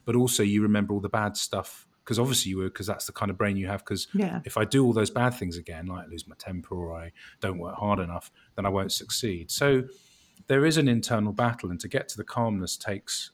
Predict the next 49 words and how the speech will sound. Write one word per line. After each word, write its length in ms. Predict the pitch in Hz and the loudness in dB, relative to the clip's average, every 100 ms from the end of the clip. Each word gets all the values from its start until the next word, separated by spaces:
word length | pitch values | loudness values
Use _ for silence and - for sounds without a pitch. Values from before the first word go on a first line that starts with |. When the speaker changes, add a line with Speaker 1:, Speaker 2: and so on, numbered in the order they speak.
| - | -6
Speaker 1:
a 60 | |
lot, 320 | 104 107 87 - | 0 0 -2 -8
which 140 | - | -8
is 80 | - | -4
why 100 | 98 | -4
I 20 | |
do 100 | 95 | -4
lots 240 | 92 98 - | -6 -6 -6
of 60 | |
sport. 480 | - - 101 - - - - _ _ | -6 -2 -4 -4 -12 -20 -20 _ _
Probably 200 | 98 92 | -8 -6
should 160 | - 82 | -6 -8
do 120 | 90 | -6
more 280 | 90 90 85 _ _ 101 | -6 -8 -12 _ _ -12
meditation 640 | 92 - - 92 - 87 | -10 -10 -12 -12 -12 -12
or 100 | 85 | -14
the 160 | 85 82 - | -14 -18 -14
mindfulness 600 | 104 87 90 - 87 80 | -10 -8 -10 -10 -12 -10
stuff, 280 | - - - - - - _ - | -10 -12 -18 -20 -20 -20 _ -2
but 100 | 127 | -2
it's 160 | 120 | 0
really 380 | 135 139 131 117 | 4 6 6 4
hard. 460 | 113 156 101 78 - - | 0 -4 -6 -8 -18 -10
But 120 | 117 | -2
that 100 | 127 | 2
I 80 | 185 | 4
Speaker 2:
Mm. 40 | 120 | 4
Speaker 1:
do 100 | 147 | 2
the 80 | |
sport 280 | 123 - 127 | 2 2 2
so 100 | - | 0
I 40 | 107 | -4
can 180 | - 104 | -2 0
be, 260 | 104 101 _ _ _ _ _ _ _ - | 0 -2 _ _ _ _ _ _ _ -8
ah, 340 | 156 80 - - _ _ | -6 -6 -12 -20 _ _
a 40 | - | -8
bit 160 | - - | -8 -6
calmer, 400 | - 101 82 78 | -6 -6 -6 -10
so 140 | 98 | -10
that 120 | 90 | -10
people 220 | - 90 | -10 -10
listening 240 | 90 - 90 | -8 -8 -8
going, 220 | 90 85 - | -10 -12 -10
"God, 220 | - - | -10 -10
it's 120 | 87 87 | -12 -14
exhausting 680 | 87 87 98 92 - 87 | -12 -10 -10 -8 -10 -12
to 100 | - | -12
listen 320 | 95 92 90 82 | -10 -10 -10 -14
to." 160 | - | -18